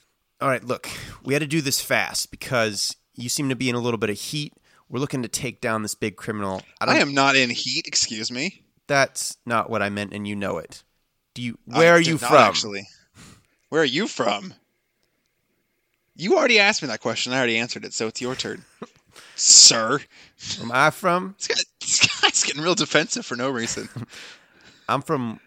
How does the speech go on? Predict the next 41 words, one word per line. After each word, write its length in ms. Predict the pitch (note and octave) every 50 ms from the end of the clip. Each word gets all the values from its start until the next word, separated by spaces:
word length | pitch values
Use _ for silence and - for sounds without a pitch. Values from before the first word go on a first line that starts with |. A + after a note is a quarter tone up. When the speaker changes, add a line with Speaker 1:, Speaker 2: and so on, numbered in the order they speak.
| _ _ -
Speaker 1:
Waterdeep. 680 | A#2+ A#2 B2+ C3+ C#3 A#2+ G#2 F#2+ F2 G#2 F#2 - - _ - - _ _ -
Nope. 260 | A#2 C3 C3 - _ _ _ -
I'm 180 | A2+ C#3 D#3
from 240 | C#3+ - D3+ C#3 A#2+
Speaker 2:
I 40 | A2+
thought 200 | G#2 - D#3 D3
you 100 | D#3 D#3
were 60 | C#3+
gonna 140 | - D#3 D#3
say 200 | - - - E3
West 340 | D3 B2+ C3+ C#3+ - - C#3 C#3 B2 B2
Speaker 1:
I'm 120 | C3+ E3 E3
from, 80 | E3
Speaker 2:
Virginia. 260 | F3 D#3 D3+ D#3+ E3 -
Speaker 1:
I'm 140 | C#3+ D#3+ D#3+
from 160 | - F3 D#3
Speaker 2:
<laughs> 0 |
I, 60 | F#3
you, 260 | - - F#3 E3+ F3 - - _ - - - - -
you 100 | - F#3
started 580 | - - - - - G#3 F#3+ F3+ F#3+ F#3+ F3
the 100 | - F3+ F3+
W 500 | C#3 E3 D3 C#3+ C#3 D#3+ E3 E3+ F3 F3
sound, 340 | - - F#3 F3 E3 F3 E3+
and 80 | D3 C#3+
I 40 |
was 100 | C#3+ C3
like, 180 | D#3+ C3+ B2 -
"If 80 | A#2+ -
he 100 | B2 A#2
says 200 | - B2+ B2 A2
West 220 | A2+ A2+ A#2+ - -
Virginia." 380 | D#3+ D#3+ - - C3+ B2 A#2+ C3 - - - - - -
<laughs> 340 | F4+ - D4+ - - - -
Speaker 1:
I'm 140 | D3 E3+ E3
from 260 | - F3+ E3 C#3+ B2
Daughter 340 | A2+ C#3 C3 C3 A#2+ G#2 G2+
Weep. 320 | F#2+ F#2 F2+ F2+ _ _ - - - _ _ - - - _ _ _ _ _ _ _ - _ _ _ _ _ _ _ _ _ _ _ _ _ _ _ _
Speaker 2:
Daughter 360 | - A2 G#2+ B2 B2+ C3+ C3+
Weep? 320 | C3 A2+ C3 C#3+ D#3 - - - _ _ _ - _
Speaker 1:
Yeah. 180 | G#2 G2 -